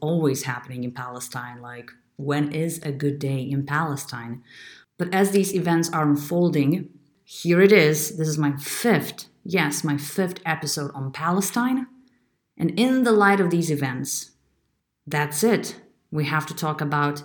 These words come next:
yet another concept that has to come to mind when we try to answer the question,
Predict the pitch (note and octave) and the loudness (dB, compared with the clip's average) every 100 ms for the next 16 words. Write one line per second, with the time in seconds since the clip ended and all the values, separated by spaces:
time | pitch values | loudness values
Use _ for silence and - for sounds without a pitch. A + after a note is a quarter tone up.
0 | - D#3+ D3+ D#3+ F3 D#3+ D#3+ D3+ D3 D3+ | -12 -4 -2 -2 0 2 4 2 -2 -4
1 | D3+ - B2+ - - _ _ _ _ - | -4 -4 -10 -12 -16 _ _ _ _ -6
2 | D#3 D3+ - - G3 A3+ A3+ - A3 - | -4 -4 -12 -4 4 4 4 2 2 4
3 | A3 A3 A3 G#3+ G3 F3+ D#3 E3 - - | 6 6 6 6 6 6 6 2 -4 -10
4 | - D#3+ D3 D3 E3+ E3 E3 D#3 D#3 E3 | 0 2 2 2 2 2 0 0 0 -4
5 | D3+ E3+ D3+ D#3 D3 | -4 -4 -4 -2 -2